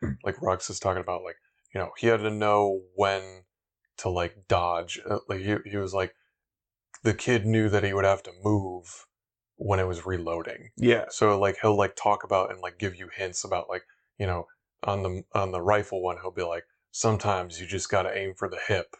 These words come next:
Speaker 2: and, like, it's 'cause there are targets that are really close to you, and you can
Speaker 1: Right.
Speaker 2: hit them by, you don't have to charge up the, the, uh, the attack. You
Speaker 1: You
Speaker 2: just
Speaker 1: just
Speaker 2: can
Speaker 1: fire.
Speaker 2: fire it, you know?
Speaker 1: Well, that was my strategy, uh, with playing. I would use the scrap musket and the Fang Repeater,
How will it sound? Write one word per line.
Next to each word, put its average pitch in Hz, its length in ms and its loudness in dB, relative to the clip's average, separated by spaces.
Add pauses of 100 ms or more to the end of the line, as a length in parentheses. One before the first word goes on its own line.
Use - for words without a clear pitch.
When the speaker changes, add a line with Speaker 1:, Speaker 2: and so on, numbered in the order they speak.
(140)
Speaker 2:
and, 95 160 -4
like, 90 160 -6
it's - 160 -6
'cause 90 260 -4
there 107 140 -4
are 90 180 -4 (420)
targets 92 380 0
that 92 80 -6
are - 100 -16
really 90 180 -2
close - 360 2
to 120 100 4
you, 107 220 4
and 95 140 -4
you 95 80 -6
can - 100 -6
Speaker 1:
Right. - 40 -8
Speaker 2:
hit - 240 -2
them 90 280 -4
by, 92 240 -2 (340)
you 110 100 2
don't 104 80 6
have 95 80 0
to - 80 -16
charge 92 380 -2
up 87 220 -2
the, 90 300 -4 (140)
the, 87 220 -6
uh, 82 180 -6 (460)
the 90 140 -2
attack. 85 380 -4
You 98 80 -12
Speaker 1:
You 92 120 -4
Speaker 2:
just 104 80 -4
Speaker 1:
just - 100 -6
Speaker 2:
can 120 100 -4
Speaker 1:
fire. 104 300 -4 (120)
Speaker 2:
fire - 440 -8
it, - 80 -16 (100)
you 120 100 -4
know? 113 180 -10
Speaker 1:
Well, 131 140 4
that 143 160 6
was 147 160 -4
my 131 120 4
strategy, 113 480 4 (360)
uh, 104 260 4
with 104 220 -2
playing. 107 260 2
I 101 80 0
would 104 160 -4
use 107 180 -6
the 107 80 -6
scrap - 400 0
musket 104 420 -2
and - 100 -6
the 107 40 -14
Fang 104 300 0
Repeater, 107 560 0